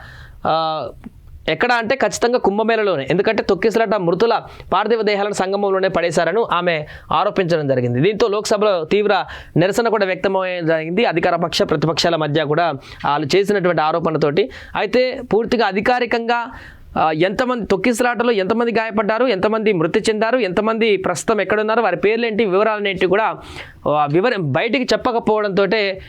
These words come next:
ఇప్పుడు వీరు చేసినటువంటి ఆరోపణకి ఒక ఆజ్యం పోసినట్టుగా కనపడుతుంది. అయితే రాజకీయ ఆరోపణలు ఏదైనప్పటికీ కూడా అక్కడ జరిగినటువంటి, ఆ, ప్రస్తుత ఒరిజినాలిటీ చూస్తే వేల సంఖ్యలో అనేది మాత్రం, ఆ, అది ఖచ్చితంగా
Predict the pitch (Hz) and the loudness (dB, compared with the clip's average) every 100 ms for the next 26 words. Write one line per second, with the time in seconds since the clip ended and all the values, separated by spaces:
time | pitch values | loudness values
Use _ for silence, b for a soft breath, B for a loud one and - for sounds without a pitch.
0 | B - 151 208 190 165 214 233 175 175 | B -2 2 2 4 2 2 2 2 0
1 | 196 220 202 180 165 185 202 190 185 185 | 2 2 2 0 0 0 0 -2 0 0
2 | 165 165 170 185 175 156 156 151 147 143 | 0 0 0 0 0 0 0 0 -2 0
3 | 147 139 156 247 B B B 175 196 220 | -2 0 0 0 B B B -2 0 0
4 | 147 B B B B - 147 202 214 254 | -2 B B B B -2 0 0 2 2
5 | 240 247 226 233 214 220 226 220 214 190 | 2 2 0 0 0 2 0 0 0 4
6 | 208 262 233 214 170 175 220 254 226 233 | 4 4 0 0 0 0 0 0 0 0
7 | 214 208 214 - - 165 165 160 - - | 2 2 -2 -8 -2 0 0 -2 -10 -4
8 | 185 165 208 208 180 180 247 247 208 196 | -4 0 0 2 2 0 -2 0 2 2
9 | 180 240 190 240 240 233 226 214 196 190 | 2 0 0 0 0 0 0 0 0 0
10 | 185 185 185 226 208 175 214 - 226 160 | 0 0 0 0 0 0 -4 -4 0 0
11 | 156 175 190 175 170 B B B - 185 | 0 0 2 0 -4 B B B -4 -4
12 | - 240 240 226 185 | 0 0 2 2 0